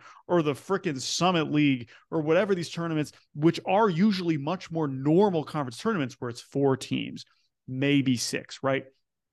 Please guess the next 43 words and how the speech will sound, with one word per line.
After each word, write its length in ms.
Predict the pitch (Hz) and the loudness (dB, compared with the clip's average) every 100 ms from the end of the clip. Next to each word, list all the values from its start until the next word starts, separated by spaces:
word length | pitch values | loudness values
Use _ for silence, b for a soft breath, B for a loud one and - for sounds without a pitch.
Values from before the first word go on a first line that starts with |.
| _ _ _ _ | _ _ _ _
That's 300 | - 156 - | -4 -2 -2
what 120 | 135 | 0
a 60 | 123 | 0
conference 320 | 127 127 110 | 0 -4 -4
tournament 340 | - 123 113 107 | -4 -2 -2 -6
should 160 | 101 | -10
feel 200 | - 127 | -6 -4
like. 180 | 107 - _ b _ - | -4 -10 _ b _ -4
That's 320 | 151 165 - | 0 0 -2
where 240 | 139 139 127 | 0 2 2
it 80 | |
feels 380 | 123 - 147 127 | -2 0 0 0
like, 200 | 117 110 | -4 -2
okay, 380 | 143 147 - 139 | 0 0 0 -4
here 220 | 123 151 | -2 -2
we 120 | 135 | -2
go. 260 | 123 139 117 B B _ | 2 2 0 B B _
We've, 320 | 151 165 143 - b b | 0 0 -2 -8 b b
we've 180 | 160 147 | -6 -6
fought 500 | - - 185 190 - | -8 -2 2 2 0
to 100 | 170 | -4
get 200 | 135 139 | 0 2
into 300 | 175 226 165 | 4 2 2
this 240 | 131 113 | -2 -2
tournament, 520 | - 131 117 110 147 - _ _ _ _ - | -4 -4 -2 -2 -4 -8 _ _ _ _ -2
which 260 | 143 - | 0 0
none 240 | 147 151 147 | 0 2 2
of 80 | |
the 80 | 131 | -2
teams 300 | 131 143 143 | 0 2 0
in 60 | 123 | 0
the 140 | 127 | 0
A 80 | 123 | 0
C 120 | 123 | -4
C 160 | 113 120 | -6 -4
or 40 | |
S 160 | 123 120 | -4 -4
E 60 | |
C 120 | 110 113 | -10 -12
feel, 420 | - 127 117 123 | -6 -2 0 -2
except 240 | - 143 - | -4 -6 -4
for 80 | |
the 100 | 117 | -6